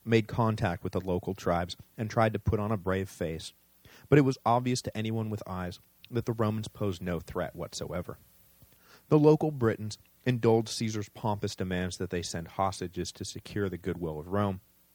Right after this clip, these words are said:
and returned to their tribes, promising that, yeah, they'd get right on that.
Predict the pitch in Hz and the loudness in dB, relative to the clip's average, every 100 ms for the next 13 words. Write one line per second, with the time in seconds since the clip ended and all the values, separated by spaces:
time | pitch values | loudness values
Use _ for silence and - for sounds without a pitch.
0 | - 120 120 110 - 117 110 98 87 - | -4 -2 0 -2 -2 -4 -2 -2 -4 -2
1 | 85 85 - _ - 110 98 98 98 92 | -2 -2 -8 _ -6 -4 -2 -4 -6 -4
2 | 90 - - - 95 76 - - - 104 | -4 -6 -16 0 2 0 -6 -20 -4 0
3 | 101 101 78 82 80 80 69 | 2 0 0 -2 -2 -6 -10